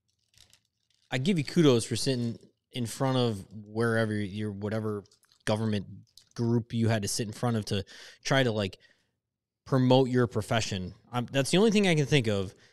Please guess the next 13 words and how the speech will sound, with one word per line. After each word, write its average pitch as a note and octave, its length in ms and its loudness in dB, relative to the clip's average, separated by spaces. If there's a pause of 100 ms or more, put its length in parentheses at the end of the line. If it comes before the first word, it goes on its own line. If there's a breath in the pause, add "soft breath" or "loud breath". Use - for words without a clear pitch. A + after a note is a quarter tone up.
(200)
is A#2+ 120 -4
he's A#2 120 2
trying D#3 480 2
to, B2+ 560 4
right, B2 260 4
he's B2+ 160 -4
trying D3+ 180 2
to D3+ 60 2
get C3 80 2
a A2+ 40 4
bill C3 260 4
passed B2+ 580 0 (540)
that A2+ 440 0